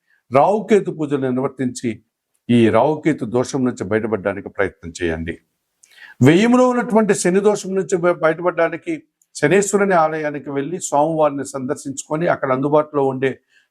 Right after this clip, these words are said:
ఆ, శనేశ్వరునికి అభిషేకాది కార్యక్రమాలు నిర్వర్తించండి.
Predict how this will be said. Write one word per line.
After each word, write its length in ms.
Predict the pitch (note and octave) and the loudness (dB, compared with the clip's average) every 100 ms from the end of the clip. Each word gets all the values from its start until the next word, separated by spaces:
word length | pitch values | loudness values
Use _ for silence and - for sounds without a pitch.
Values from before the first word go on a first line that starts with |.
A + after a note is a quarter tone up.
| - | 0
ఆ, 220 | A#2 A2 | 2 2
శనేశ్వరునికి 720 | - C#3 D3 E3 F3+ E3+ D#3+ | 0 0 0 0 -2 -2 -2
అభిషేకాది 640 | C3+ G#2+ B2 F#3 F3+ D#3 C#3 | 0 0 -2 -4 0 -2 -2
కార్యక్రమాలు 640 | C3+ C3 C3 - B2 A#2 | -2 -4 -4 -6 -4 -4
నిర్వర్తించండి. 800 | A#2 C3 C3+ C#3 C3 D3 D3+ F3 | -6 -6 -6 -10 -6 -4 -4 -6